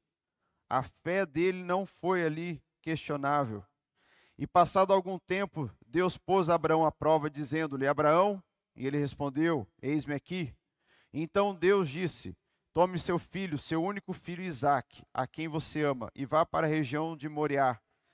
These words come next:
Sacrifique-o ali como holocausto,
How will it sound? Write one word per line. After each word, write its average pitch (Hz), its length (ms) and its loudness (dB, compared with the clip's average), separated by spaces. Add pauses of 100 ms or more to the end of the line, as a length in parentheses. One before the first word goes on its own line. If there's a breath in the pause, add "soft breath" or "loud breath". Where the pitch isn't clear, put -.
(140)
Sacrifique-o 143 920 -6
ali 156 380 -2
como 147 280 -4
holocausto, 139 720 -2